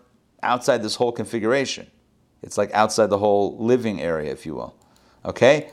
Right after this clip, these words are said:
let's take a look inside. I'm gonna read that verse once again. "He shall take out the entire bull to a clean place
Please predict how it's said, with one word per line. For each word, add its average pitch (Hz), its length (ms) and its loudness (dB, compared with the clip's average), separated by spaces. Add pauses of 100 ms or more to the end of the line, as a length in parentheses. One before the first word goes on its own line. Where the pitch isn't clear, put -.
(120)
let's 104 140 -2
take 117 180 2
a 110 60 2
look 110 160 2
inside. 110 480 2
I'm 104 160 -8
gonna 113 140 -2
read 113 140 -2
that 104 120 0
verse 101 220 -8
once 95 200 -6
again. 78 220 -10 (220)
"He 107 100 -10
shall 107 160 4
take 139 240 2
out 135 160 6
the 120 60 -2
entire 113 340 2
bull 123 240 2
to 98 140 -12
a 95 40 -8
clean 95 280 -10
place 139 460 -2